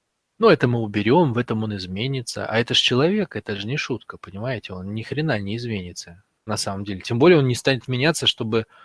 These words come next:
подогнать себя, живого, настоящего человека, под какую-то иллюзию, которую вы там в голове носите. Ни один мужик это никогда в жизни делать не будет.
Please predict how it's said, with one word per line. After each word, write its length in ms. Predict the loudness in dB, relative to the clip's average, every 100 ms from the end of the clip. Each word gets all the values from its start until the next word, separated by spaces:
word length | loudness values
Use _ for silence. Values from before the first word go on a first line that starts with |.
| _ _ _
подогнать 600 | 6 8 6 6 6 4
себя, 500 | -2 0 6 8 8
живого, 600 | 6 4 4 4 2 -2
настоящего 920 | -8 -8 -6 -2 -2 -4 -8 -12 -20 -6
человека, 720 | 0 2 2 -2 -8 -12 -18 _ _ _ _ _ _ _ _ _ _ _ _ _ _ _ _ _
под 240 | 2 4
какую-то 580 | 4 2 2 2 2 2
иллюзию, 540 | 4 4 2 2 0 0
которую 320 | -2 2 2
вы 80 | 0
там 220 | -2 -2
в 40 |
голове 360 | 2 2 2 -2
носите. 500 | -4 -6 -10 -10 -4
Ни 80 | -2
один 240 | 2 2
мужик 320 | 2 0 -4
это 140 | -6 -6
никогда 320 | 0 2 2
в 40 |
жизни 260 | 0 -4 -4
делать 260 | -2 -4 -4
не 80 |
будет. 340 | -8 -10 -12